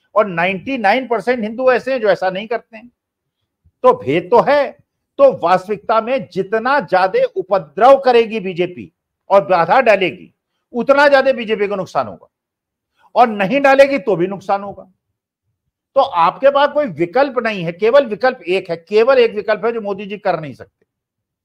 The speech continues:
वो ये है कि मोदी जी भी असम चले जाएं, मोदी जी भी मोद-, अ, मणिपुर में चले जाएं, मोदी जी भी जाके राजमिस्त्रियों के साथ जाके गारा घोल लें। अब मोदी जी को तो रूस गए हुए हैं वो घूमने अपना बस्ती से,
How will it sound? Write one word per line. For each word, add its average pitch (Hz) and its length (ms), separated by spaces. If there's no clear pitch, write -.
वो 226 140
ये 247 160
है 247 60
कि 262 120
मोदी 202 300
जी 226 100
भी 233 140
असम 214 320
चले 214 240
जाएं, 208 320
मोदी 196 260
जी 220 140
भी 226 140
मोद-, 190 440
अ, 175 140
मणिपुर 202 400
में 202 80
चले 202 280
जाएं, 190 280
मोदी 196 300
जी 220 100
भी 220 120
जाके 202 380
राजमिस्त्रियों 196 680
के 196 120
साथ 190 200
जाके 190 380
गारा 185 340
घोल 185 360
लें। 185 180
अब 226 180
मोदी 220 240
जी 254 120
को 262 120
तो 240 100
रूस 226 280
गए 240 160
हुए 226 200
हैं 226 80
वो 220 160
घूमने 190 340
अपना 208 200
बस्ती 190 360
से, 180 220